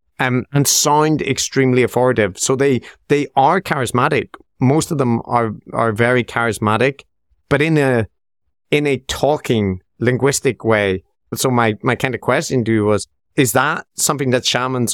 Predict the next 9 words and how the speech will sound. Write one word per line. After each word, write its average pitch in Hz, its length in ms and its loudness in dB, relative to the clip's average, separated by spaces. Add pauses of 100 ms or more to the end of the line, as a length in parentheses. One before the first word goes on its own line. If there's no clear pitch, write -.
(120)
also 131 400 0
have, 160 400 -2
or 123 180 0
is 117 220 0
theirs 120 500 0
more 113 320 2 (140)
like 110 200 -2
a 110 60 0
kinetic 117 640 -2